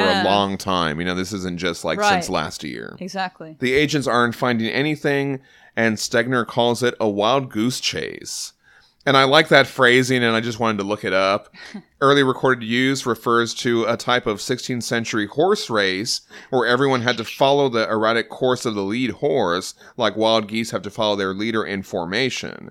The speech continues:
Speaker 2: Mentioned in fifteen ninety-three by the English poet Markham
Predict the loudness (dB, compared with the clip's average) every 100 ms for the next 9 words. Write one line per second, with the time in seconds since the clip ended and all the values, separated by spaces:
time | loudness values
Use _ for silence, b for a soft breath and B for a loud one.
0 | _ 0 0 0 -2 -2 -4 -4 -4 -6
1 | -2 -2 -2 -2 -4 -4 -4 -2 -4 -6
2 | B B B 0 2 0 -2 -2 -4 -4
3 | -2 0 0 0 0 0 -4 -4 -4 -8